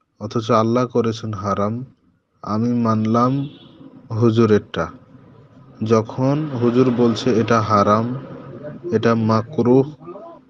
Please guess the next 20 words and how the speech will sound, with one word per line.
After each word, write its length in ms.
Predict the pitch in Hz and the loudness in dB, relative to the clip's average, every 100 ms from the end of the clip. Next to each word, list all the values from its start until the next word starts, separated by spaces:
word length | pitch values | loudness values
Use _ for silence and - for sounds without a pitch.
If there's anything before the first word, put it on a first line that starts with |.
| - | -10
আমি 400 | 98 113 123 131 | -2 0 2 0
সেটা 360 | - 120 117 123 | 0 0 2 2
মেনে 320 | 117 117 120 | 4 2 2
নিলাম, 380 | 120 117 123 110 | 2 2 2 0
অথচ 320 | 104 117 120 | 0 -2 2
আল্লাহ 360 | 104 113 120 | 2 4 2
করেছেন 500 | 113 117 113 107 117 | 2 2 2 0 -4
হারাম, 500 | 110 - 101 101 110 123 _ _ _ _ _ _ _ _ _ | -2 0 2 2 -2 -10 _ _ _ _ _ _ _ _ _
আল্লাহ 240 | 110 113 113 | -2 0 2
করেছেন 480 | 117 113 110 117 | 2 2 0 -2
হালাল, 420 | 107 107 107 110 120 | -2 0 2 0 0
ব্যতিক্রম, 680 | 139 151 135 - 107 87 95 110 - | 0 0 -2 -8 -8 -8 -12 -16 -4
উল্টাপাল্টা 600 | 151 135 110 98 90 95 | -2 0 0 0 -2 -2
হয়ে 180 | 104 101 | -2 -2
যাচ্ছে। 360 | 92 82 - 90 _ _ _ _ | -2 -6 -12 -16 _ _ _ _
এইরকম 440 | 120 139 143 139 127 | 2 2 2 2 2
অবস্থাতে 760 | 113 117 - - 107 110 113 | 2 0 -4 -6 -4 0 -2
যখন 460 | 110 104 - 117 113 | 0 -2 -2 -6 -6
তদন্ত 500 | 113 110 120 123 123 110 | -2 0 0 -2 -6 -4
ছাড়াই 500 | - 104 104 117 | -2 2 2 0